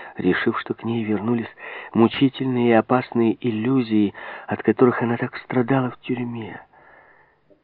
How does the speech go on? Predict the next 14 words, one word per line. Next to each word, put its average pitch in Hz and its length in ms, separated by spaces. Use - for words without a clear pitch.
Ведь 104 220
ей 131 100
никогда 135 460
не 131 100
приходилось 127 500
слышать, 120 340
чтобы 107 320
Альберт 113 560
играл 120 340
хоть - 260
один 123 260
отрывок 131 520
современной 135 720
музыки. 113 640